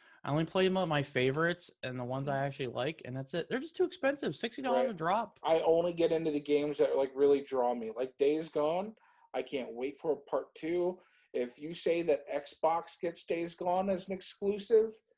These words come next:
Speaker 2: guess what? I'm an Xbox guy. That's how, that's how good the game is. And talking about, like, exclusives that would do that for me, I gotta throw this out there.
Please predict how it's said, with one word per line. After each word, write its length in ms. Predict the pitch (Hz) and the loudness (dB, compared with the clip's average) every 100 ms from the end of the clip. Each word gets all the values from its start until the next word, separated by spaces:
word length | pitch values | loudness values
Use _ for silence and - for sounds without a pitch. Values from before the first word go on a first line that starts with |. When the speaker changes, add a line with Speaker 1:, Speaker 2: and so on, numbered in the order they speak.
| _ _ _ - | _ _ _ -4
Speaker 2:
guess 200 | 131 - | -4 -2
what? 140 | 214 123 | -4 -4
I'm 80 | 139 | -8
an 80 | 139 | -6
Xbox 540 | 156 - 113 104 - | -8 -8 -10 -10 -14
guy. 80 | - - | -14 -6
That's 200 | 131 196 - | -2 -2 2
how, 180 | 202 160 - 175 | 0 -2 -16 -8
that's 200 | 160 - | -6 -4
how 100 | 165 | -4
good 200 | 156 151 | -2 0
the 80 | |
game 220 | 143 147 143 | 2 0 0
is. 180 | 113 - - - | -6 -10 -20 -20
And 80 | 175 | -2
talking 240 | 196 226 254 | 2 4 4
about, 220 | 240 226 - - | 2 0 -6 0
like, 240 | 160 143 147 | 0 0 -4
exclusives 680 | - - 185 196 226 202 | -10 -6 -2 0 0 0
that 160 | 165 147 | 0 0
would 160 | 139 | -2
do 180 | - 147 | -6 -2
that 220 | 170 165 - | -2 -2 -4
for 220 | 180 175 | -2 -2
me, 180 | 190 185 | -4 -4
I 100 | 139 | -2
gotta 240 | 131 135 | 0 -2
throw 240 | 139 156 160 | -2 0 0
this 180 | 175 185 | -2 -4
out 200 | 233 226 | -4 0
there. 260 | 196 151 | 2 2